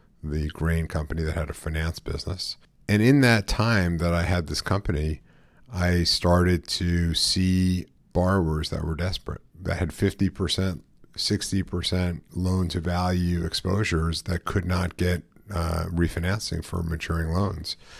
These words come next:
And I realized that this was a major, a major opportunity. So I started with Cargill's capital to make loans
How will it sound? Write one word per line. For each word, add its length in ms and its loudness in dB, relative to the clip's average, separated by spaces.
And 180 2
I 40 4
realized 580 2
that 140 -8
this 180 -6
was 160 -4
a 40 -8
major, 800 -6
a 80 -10
major 520 0
opportunity. 840 -8
So 140 -2
I 80 6
started 440 6
with 320 0
Cargill's 520 -2
capital 680 -4
to 460 -6
make 380 -2
loans 640 -2